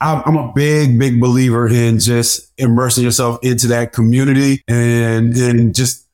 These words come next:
learning from people's experiences, you know, learning, like I said earlier, right? When I walked into the locker room, I looked for the veteran players in there because I wanted to learn from them and their experiences.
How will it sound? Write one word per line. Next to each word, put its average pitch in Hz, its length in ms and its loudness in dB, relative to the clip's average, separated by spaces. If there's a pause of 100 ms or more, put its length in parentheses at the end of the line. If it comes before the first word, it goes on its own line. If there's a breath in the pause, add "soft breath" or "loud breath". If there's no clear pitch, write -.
(120)
learning 147 240 0
from 147 160 -2
people's 143 240 2
experiences, 135 760 -2
you 113 120 -2
know, 113 120 0
learning, 127 400 0
like 120 140 0
I 123 60 0
said 135 240 -2
earlier, 123 360 0
right? 113 280 0 (340 soft breath)
When 107 140 0
I 131 80 0
walked 135 240 -2
into 127 140 -2
the 123 60 0
locker 139 300 0
room, 117 140 2
I 123 100 0
looked 127 360 0
for 127 180 -4
the 110 100 0
veteran 127 420 0
players 120 360 0
in 110 80 2
there 107 160 0
because 107 500 -4
I 117 80 -4
wanted 123 280 2
to 110 40 2
learn 120 320 0
from 110 240 0
them 120 340 0
and 113 180 0
their 113 180 0
experiences. 104 760 -4